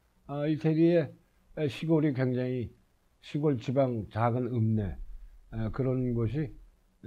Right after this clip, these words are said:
대단히 인상 깊게 남아 있습니다. 아, 뿐만 아니라, 어, 이태리는, 어,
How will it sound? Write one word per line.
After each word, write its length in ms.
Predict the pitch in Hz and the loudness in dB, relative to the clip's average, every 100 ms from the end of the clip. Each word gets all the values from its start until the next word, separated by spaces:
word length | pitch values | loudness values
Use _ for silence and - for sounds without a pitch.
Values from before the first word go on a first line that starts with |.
| 113 | -8
대단히 320 | 117 135 139 | -4 0 0
인상 340 | 131 123 123 | 2 2 0
깊게 560 | 120 - 127 120 98 104 | -2 -2 -2 -2 -4 -8
남아 360 | 107 110 113 107 | -4 -2 0 -2
있습니다. 600 | 92 - 101 90 87 - _ _ _ _ _ _ | -4 -4 -6 -4 -8 -10 _ _ _ _ _ _
아, 560 | 110 110 107 104 98 95 - | -6 -4 -2 -4 -6 -8 -2
뿐만 320 | 220 247 240 | 0 2 2
아니라, 520 | 190 151 185 185 80 - _ _ _ _ - | 2 2 2 2 -2 -10 _ _ _ _ -6
어, 180 | 131 | 2
이태리는, 680 | 143 156 165 170 202 214 165 - _ _ _ | 4 6 6 8 6 4 2 -8 _ _ _
어, 580 | 107 113 110 107 101 90 | -6 -4 -2 -4 -6 -10